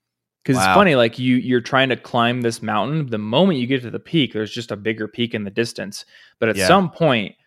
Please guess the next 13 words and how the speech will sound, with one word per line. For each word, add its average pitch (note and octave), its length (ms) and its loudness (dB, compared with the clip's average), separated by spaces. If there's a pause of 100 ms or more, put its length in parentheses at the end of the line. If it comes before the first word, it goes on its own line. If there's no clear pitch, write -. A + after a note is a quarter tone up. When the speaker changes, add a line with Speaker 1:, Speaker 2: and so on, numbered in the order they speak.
(160)
Speaker 1:
the A2+ 60 -4
peak C#3+ 260 -2
in C3 120 -4
the A2 60 -2
distance A#2+ 420 -6
is A2+ 120 -12
no G#2+ 180 -2
longer A#2 540 0 (140)
motivating G2+ 580 -2
to - 120 -18
you. - 240 -14 (360)
Speaker 2:
Right. F2+ 200 -2
Speaker 1:
And G#2 400 -2